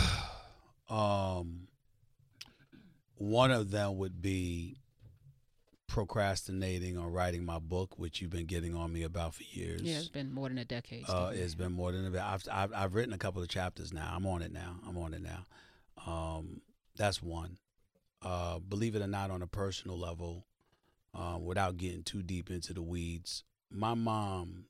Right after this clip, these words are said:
Speaker 1: God rest her soul, uh, she passed away a couple of years ago.
Speaker 2: Mm.
Speaker 1: I lost, lost a long bout with cancer. Um,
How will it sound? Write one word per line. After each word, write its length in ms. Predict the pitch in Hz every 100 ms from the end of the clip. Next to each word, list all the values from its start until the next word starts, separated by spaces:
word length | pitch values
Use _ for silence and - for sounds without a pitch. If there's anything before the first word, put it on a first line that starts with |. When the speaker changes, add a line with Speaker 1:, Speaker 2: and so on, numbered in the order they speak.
| -
Speaker 1:
God 300 | - 95 90
rest 260 | 92 87 -
her 80 | 82
soul, 480 | - 82 80 80 - _ _ _ _ _ _ _ 101
uh, 180 | 85 82
she 120 | -
passed 300 | 104 87 82
away 200 | 85 78
a 20 |
couple 260 | 85 85 82
of 40 | 80
years 240 | 82 82
ago. 140 | - 156
Speaker 2:
Mm. 360 | 151 139 135 131 - _ _ -
Speaker 1:
I 40 | -
lost, 280 | 85 85 92 - -
lost 140 | -
a 40 | 85
long 280 | 85 85
bout 240 | 85 87 85
with 100 | 87
cancer. 480 | 85 82 80 - - - _ _ _ _ - - - 90
Um, 500 | 82 82 85 92